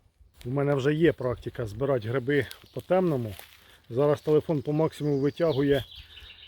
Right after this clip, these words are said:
кольори, ви-, витягує світло. Опа, це що таке? Біленький. Нічого собі. Манюнький, гарний біленький. Круто.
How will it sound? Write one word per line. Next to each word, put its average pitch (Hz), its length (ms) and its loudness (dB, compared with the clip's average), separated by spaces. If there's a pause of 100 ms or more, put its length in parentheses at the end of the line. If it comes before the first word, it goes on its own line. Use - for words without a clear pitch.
(220)
кольори, 151 440 6
ви-, 135 320 0
витягує 139 640 0
світло. 165 580 -2 (1500)
Опа, 123 420 -2 (220)
це 143 200 -6
що - 180 -2
таке? - 260 -10 (760)
Біленький. 160 760 2 (560)
Нічого 156 460 -4
собі. 120 320 -14 (640)
Манюнький, 160 580 0
гарний 139 340 0
біленький. 135 680 -2 (1300)
Круто. 127 400 -4